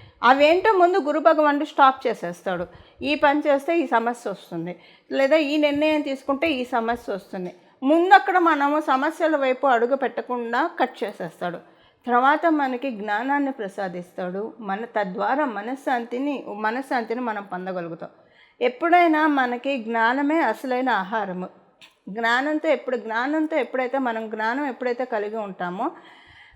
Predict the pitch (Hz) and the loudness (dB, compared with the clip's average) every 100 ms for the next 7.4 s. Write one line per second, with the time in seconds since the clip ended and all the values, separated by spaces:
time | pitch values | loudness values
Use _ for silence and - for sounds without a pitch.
0 | - 202 254 294 381 427 440 392 339 294 | -10 0 4 6 6 6 4 2 4 4
1 | 269 285 269 240 226 285 - 277 247 247 | 4 2 2 0 -2 -4 -2 0 0 0
2 | 247 247 247 269 269 269 247 285 320 359 | -2 0 -2 -2 0 2 4 2 2 0
3 | 294 247 226 254 247 247 233 247 202 196 | -2 -2 -2 -4 -4 -4 -2 -2 -2 -6
4 | 196 185 170 175 220 214 214 214 233 233 | -8 -6 -6 -8 -8 -4 -2 -2 -2 -2
5 | 220 220 214 196 196 196 196 240 - 226 | -4 -2 -4 -4 -6 -6 -4 -6 -6 -6
6 | 185 175 190 185 - 240 277 302 302 285 | -4 -6 -6 -8 -6 -4 -2 0 -2 -2
7 | - 269 359 | 0 0 0